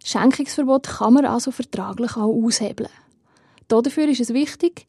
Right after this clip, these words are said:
dass man dann im neuen Erbvertrag klar festhält, ob und in welchem Umfang solche lebzeitige Schenkungen inskünftig noch sollen erlaubt sein.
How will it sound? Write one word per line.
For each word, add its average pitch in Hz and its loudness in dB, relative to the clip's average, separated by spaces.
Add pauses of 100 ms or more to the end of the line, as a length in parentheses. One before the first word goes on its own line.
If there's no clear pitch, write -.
(100)
dass 247 0
man 240 6
dann 226 4
im 220 4
neuen 247 4
Erbvertrag 254 -4
klar 226 -4
festhält, 233 -4 (540)
ob 262 4 (140)
und 247 4
in 233 0
welchem 220 4
Umfang 254 4
solche 233 -4 (120)
lebzeitige 220 -6
Schenkungen 247 0 (300)
inskünftig 240 4
noch 208 2
sollen 196 -8
erlaubt 196 -8
sein. - -12